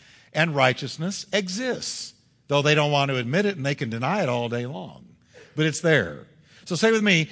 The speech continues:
his law is in every heart. Where do you think guilt comes from?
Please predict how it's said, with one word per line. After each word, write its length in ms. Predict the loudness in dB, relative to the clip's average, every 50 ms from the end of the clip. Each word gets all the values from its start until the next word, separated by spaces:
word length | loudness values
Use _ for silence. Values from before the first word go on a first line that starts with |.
| -4 0
his 200 | 2 4 4 4
law 480 | 2 2 4 4 6 6 6 4 2 0
is 240 | -2 -2 -2 -2 -2
in 260 | -2 -2 -2 -4 -2
every 280 | 0 0 0 0 -2 -4
heart. 420 | -4 -4 -6 -8 -10 -14 -20 -20 _ _ _ _ _ _ _ _ _ _ _ -20 -20 -20 -20 -20 -20 -20 _ _ _ _ _ _ _ _ _
Where 120 | -2 0
do 60 | 2 2
you 80 | 2
think 240 | 2 0 -2 -2 -2
guilt 320 | 2 4 4 4 2 -2
comes 300 | -6 -6 -6 -6 -6 -10
from? 400 | -10 -12 -12 -12 -12 -14 -16 -20